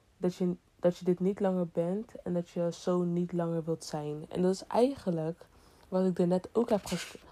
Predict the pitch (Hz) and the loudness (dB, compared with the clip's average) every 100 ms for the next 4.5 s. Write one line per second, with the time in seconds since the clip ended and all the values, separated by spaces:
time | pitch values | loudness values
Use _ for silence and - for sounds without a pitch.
0 | - - - 180 180 - 202 220 202 175 | -20 -20 0 2 4 4 4 4 0 -2
1 | 170 170 165 160 165 - 185 190 185 160 | 0 0 0 2 0 2 4 4 2 -4
2 | 160 - 165 160 - 214 190 - 175 - | -4 -2 0 0 0 0 0 -4 -8 -10
3 | 151 147 165 208 - - - - - - | -8 -6 -6 -8 -12 -20 -20 -20 -20 -14
4 | - 165 160 160 160 | 0 0 0 -4 -6